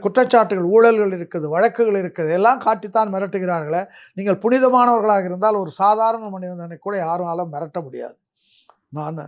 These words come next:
தெளிவாக சொல்வேன், யாரா இருந்தாலும் நேர்மையா இருக்கிறவனை பார்த்து நம்மளால மிரட்டவே முடியாது. ஊழல் பேர்வழியா இருந்தால் தான் மிரட்ட முடியும். அதுக்கு ஊழலினுடைய மொத்த உருவமாக அதிமுகவும் ஆகிவிட்டது. இருந்தாலும் அவர்கள் ஏதோ சமாளித்து கொண்டு இருக்கிறார்கள்.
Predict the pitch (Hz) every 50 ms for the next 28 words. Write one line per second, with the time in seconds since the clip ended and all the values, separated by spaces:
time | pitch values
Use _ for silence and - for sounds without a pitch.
0 | - _ - 175 175 190 202 202 196 202 202 196 180 170 160 160 180 214 285 -
1 | _ _ - _ _ _ - 113 135 160 196 214 214 208 196 190 190 202 220 220
2 | 202 170 165 175 202 220 214 208 214 208 202 190 180 - 180 175 170 170 156 160
3 | 170 175 175 185 170 156 139 147 156 165 170 151 127 143 147 151 - 165 170 170
4 | 156 143 131 120 113 - - 123 160 196 214 214 208 - 208 196 185 185 175 175
5 | 165 160 156 147 143 147 151 180 190 165 139 151 156 - 160 151 127 127 131 135
6 | - _ _ _ _ - - _ - 135 135 196 220 175 185 185 202 240 247 247
7 | 240 233 226 220 202 185 170 175 175 - 220 220 208 202 202 196 196 196 202 208
8 | 214 226 220 202 180 160 147 156 175 190 190 165 - 185 175 175 - - 175 180
9 | 190 190 175 147 147 156 165 156 156 151 120 - 143 139 160 - - _ _ _
10 | _ - - - _ _ _ 151 165 180 190 190 202 208 233 240 233 220 208 202
11 | 180 180 180 180 185 208 208 185 - 175 185 208 214 208 190 - 190 156 185 180
12 | 175 175 165 165 - 202 196 185 175 156 160 175 -